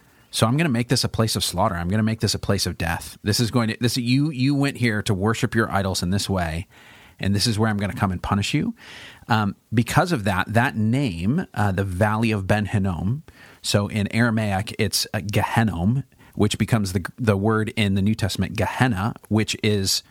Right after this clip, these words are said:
used to refer to hell. So when Jesus is talking about, um, the p-, place of hell, where there will be weeping and gnashing of teeth and burning and all that, the word he uses is Gehenna, the name of this place.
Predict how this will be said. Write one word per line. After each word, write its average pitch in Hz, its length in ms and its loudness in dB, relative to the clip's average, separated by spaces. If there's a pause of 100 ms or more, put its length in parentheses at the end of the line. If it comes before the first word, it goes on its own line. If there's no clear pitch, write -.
(220)
used 117 320 0
to 117 160 2
refer 104 300 0
to - 100 -8
hell. 92 380 0
So - 160 0
when 107 140 0
Jesus 139 380 0
is 151 100 -4
talking 107 360 0
about, 90 340 -2 (420)
um, 92 360 0
the - 100 2
p-, - 120 0 (260)
place - 240 2
of 120 80 -2
hell, 101 300 0
where 107 220 0
there 101 100 0
will 98 140 0
be 98 120 0
weeping 107 380 0
and 104 80 0
gnashing 101 400 0
of - 120 -4
teeth 101 360 0
and 90 160 0
burning 95 320 2
and 92 100 0
all 92 120 0
that, 87 240 -4 (500)
the 101 80 2
word 104 280 0
he 139 80 0
uses 104 600 -2
is 87 420 -2 (160)
Gehenna, 101 340 0
the 92 80 -2
name 92 240 0
of 90 120 -2
this - 140 -2
place. - 460 -4